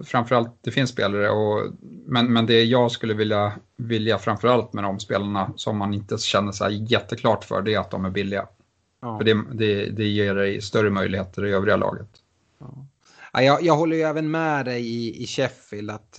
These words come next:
Speaker 2: fokus på försvaret, men, eh, behöver man fylla med någon mittfältsplats eller en billig anfallsplats, eh, så tycker jag McBurney och Fleck är de som, som står ut i, i Sheffield. Men jag föredrar försvaret, eh, där.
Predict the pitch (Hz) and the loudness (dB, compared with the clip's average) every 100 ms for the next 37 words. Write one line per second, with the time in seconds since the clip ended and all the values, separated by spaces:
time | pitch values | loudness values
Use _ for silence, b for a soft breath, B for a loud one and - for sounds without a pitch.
0 | 113 - 135 123 117 117 107 113 110 110 | -12 -2 0 0 -2 -8 -6 -8 -6 -4
1 | 135 139 123 113 104 - 123 123 113 b | 2 4 4 2 -2 -4 -6 -4 -6 b
2 | b - 110 113 113 110 107 113 131 120 | b -10 -4 -2 0 -2 -4 2 4 4
3 | 120 117 127 127 127 135 127 120 117 120 | 2 0 2 2 4 4 4 2 0 -2
4 | 117 - 117 107 - 135 139 - 117 113 | -4 -2 -2 -2 0 0 0 -2 -2 -2
5 | 113 120 113 117 113 107 - 110 - 127 | 0 0 2 2 0 0 -2 -2 0 4
6 | 135 135 - - - 120 113 110 110 110 | 4 2 -10 -10 -6 -2 0 0 0 -2
7 | - 104 117 - 117 110 113 110 123 135 | -4 -4 -4 2 2 4 2 2 6 8
8 | 131 123 120 120 113 127 - - - 135 | 8 6 2 0 -2 -6 -8 -12 0 0
9 | 117 - _ 120 110 113 110 - 113 107 | 0 -6 _ -2 0 0 -2 -4 -4 -4
10 | b - 127 110 - 120 117 123 107 - | b -2 2 2 2 4 6 6 2 -6
11 | - 110 - - 113 - 131 - 113 107 | -6 -6 -6 -6 -4 2 2 0 -6 -8
12 | 131 139 120 117 113 113 113 - 135 117 | -10 -8 -2 -2 0 0 -2 2 4 4
13 | 113 113 120 113 - - 123 117 107 113 | 2 2 0 0 -6 -4 0 0 0 -2
14 | - _ - 113 - 113 110 135 | -4 _ -6 -4 -4 -4 0 0